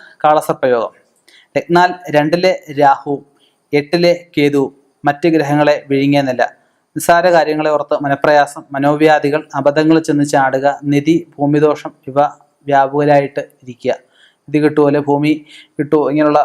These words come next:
ദോഷങ്ങളിൽപ്പെട്ട് വ്യാകുലരായിട്ടിരിക്കാനുള്ള സാധ്യതകളൊക്കെ കാണിക്കുന്നുണ്ട്. അടുത്തത് വാസുകി കാളസർപ്പദോഷം. ലഗ്നാൽ മൂന്നിൽ രാഹുവും ഒൻപതിൽ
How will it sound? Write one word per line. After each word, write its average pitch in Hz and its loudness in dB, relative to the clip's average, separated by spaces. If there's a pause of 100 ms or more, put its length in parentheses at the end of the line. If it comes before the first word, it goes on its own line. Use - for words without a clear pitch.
(160)
ദോഷങ്ങളിൽപ്പെട്ട് 147 -2 (440)
വ്യാകുലരായിട്ടിരിക്കാനുള്ള 151 0 (260)
സാധ്യതകളൊക്കെ 143 0
കാണിക്കുന്നുണ്ട്. 135 -2 (420)
അടുത്തത് 151 0 (640)
വാസുകി 190 0 (260)
കാളസർപ്പദോഷം. 143 0 (520)
ലഗ്നാൽ 185 2 (260)
മൂന്നിൽ 180 2 (360)
രാഹുവും 156 0 (300)
ഒൻപതിൽ 151 -2